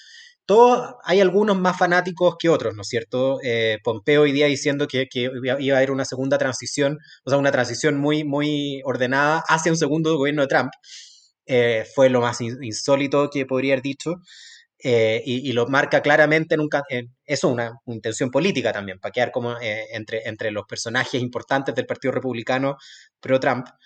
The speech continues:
Eh, y en el otro extremo tenemos gente como el, el líder del Senado, Mitch McConnell, que está diciendo simplemente cosas como que apoya a Trump, pero de la manera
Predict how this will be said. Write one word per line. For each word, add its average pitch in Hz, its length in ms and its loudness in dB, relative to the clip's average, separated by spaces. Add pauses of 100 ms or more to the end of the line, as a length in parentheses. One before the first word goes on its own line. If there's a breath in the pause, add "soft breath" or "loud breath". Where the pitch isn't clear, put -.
(420 soft breath)
Eh, 131 320 2
y 147 80 0
en 151 80 2
el 170 100 4
otro 202 140 4
extremo 220 340 2
tenemos 175 260 2
gente 175 280 -2
como 151 180 0
el, 143 140 -2
el 131 240 -4
líder 147 180 2
del 139 140 -2
Senado, 151 320 2
Mitch 147 180 -4
McConnell, 147 400 0
que - 120 -10
está 156 100 2
diciendo 160 320 0
simplemente 147 480 -2
cosas 147 340 -2
como 151 340 2 (360 loud breath)
que 143 80 0
apoya 185 320 6
a 185 60 4
Trump, 196 200 2
pero 170 140 2
de 165 60 4
la 151 80 2
manera 165 340 2